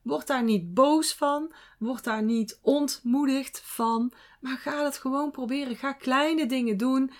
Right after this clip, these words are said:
die je buiten je comfortzone zetten. Ga dus meer lef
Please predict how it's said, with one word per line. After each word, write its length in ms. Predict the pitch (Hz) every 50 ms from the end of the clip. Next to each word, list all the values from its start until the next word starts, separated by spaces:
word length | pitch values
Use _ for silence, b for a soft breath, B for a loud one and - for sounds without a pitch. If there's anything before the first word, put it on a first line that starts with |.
| B B B
die 120 | - 220
je 100 | 214 208
buiten 360 | 196 214 233 262 294 269 269 262
je 100 | 254 -
comfortzone 680 | - 233 220 - - 214 208 - - 208 196 190 196 196
zetten. 300 | 185 202 190 185 214 b b b b
Ga 300 | - - 277 285 294 285
dus 380 | - 254 254 254 - - - _ _
meer 520 | - 202 208 220 233 240 240 240 - - _
lef 560 | - 190 190 196 196 214 240 240 233 - -